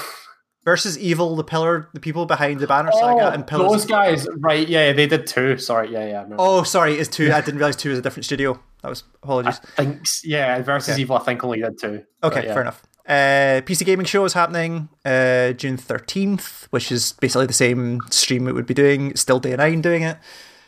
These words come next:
Speaker 1: Um,
Speaker 2: Cool.
Speaker 1: the S-, the Steam Game Festival is now June sixteenth,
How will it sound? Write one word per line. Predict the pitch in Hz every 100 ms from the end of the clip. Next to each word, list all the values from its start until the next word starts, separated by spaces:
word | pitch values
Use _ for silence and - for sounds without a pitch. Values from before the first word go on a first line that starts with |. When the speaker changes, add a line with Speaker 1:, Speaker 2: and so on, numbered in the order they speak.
| _ _ -
Speaker 1:
Um, | 135 127 131 127
Speaker 2:
Cool. | 220
Speaker 1:
the | -
S-, | - - -
the | 156
Steam | 190 180
Game | 170 170
Festival | 180 180 170 170 190 175 -
is | 131
now | 151 139
June | 147 143
sixteenth, | - - - - 156 156 156 - -